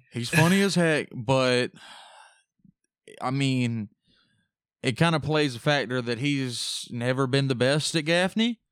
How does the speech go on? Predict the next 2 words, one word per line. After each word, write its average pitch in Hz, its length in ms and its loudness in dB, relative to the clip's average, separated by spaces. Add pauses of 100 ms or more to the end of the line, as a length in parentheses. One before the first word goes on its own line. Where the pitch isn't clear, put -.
(500)
Um, 113 760 2 (1120)
there, 156 300 2